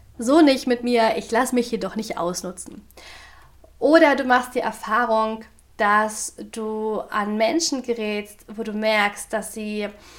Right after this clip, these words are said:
ähm, in erster oder auf dem ersten Blick vielleicht mit dir total matchen und dass du dich auch, ja, ein Stück weit geborgen fühlst oder dazugehörig fühlst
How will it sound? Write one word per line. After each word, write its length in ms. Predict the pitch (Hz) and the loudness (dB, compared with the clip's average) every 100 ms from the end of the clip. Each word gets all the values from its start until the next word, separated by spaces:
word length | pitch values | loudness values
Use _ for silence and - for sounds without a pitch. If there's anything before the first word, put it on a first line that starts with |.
| - - - - - | -20 -20 -20 -20 -12
ähm, 640 | 220 196 196 190 196 196 - _ _ - | -6 -4 -4 -6 -8 -10 -14 _ _ -8
in 120 | 220 | -6
erster 580 | 220 247 302 - 240 - | 2 6 6 6 4 6
oder 220 | 220 - | 4 2
auf 100 | 208 | -2
dem 80 | 208 | -4
ersten 340 | 208 233 233 220 | -2 -2 -2 0
Blick 200 | 311 - | 0 0
vielleicht 640 | 233 202 202 202 - - | 2 6 4 2 -6 -10
mit 160 | 226 226 | -8 -4
dir 80 | 226 | -4
total 380 | 208 - 202 | -4 -4 -2
matchen 640 | 202 208 214 - 226 294 339 - - - | 0 -2 -2 -4 -4 -4 -4 -10 -20 -14
und 160 | - 190 | -8 -6
dass 140 | 190 | -6
du 80 | 208 | -8
dich 300 | 185 190 - | -10 -10 -8
auch, 260 | 190 196 - - _ _ _ | -8 -8 -10 -20 _ _ _
ja, 160 | - 208 | -4 -4
ein 100 | 214 | -2
Stück 200 | 240 226 | -4 -6
weit 140 | 190 | -8
geborgen 500 | 202 196 214 254 262 | -8 0 2 2 0
fühlst 340 | - 226 226 | -2 0 0
oder 160 | - 196 | -4 -6
dazugehörig 800 | 202 202 311 311 269 269 240 233 | -6 -6 -4 -2 0 0 -2 -6
fühlst 460 | - 226 214 214 | -6 -6 -6 -10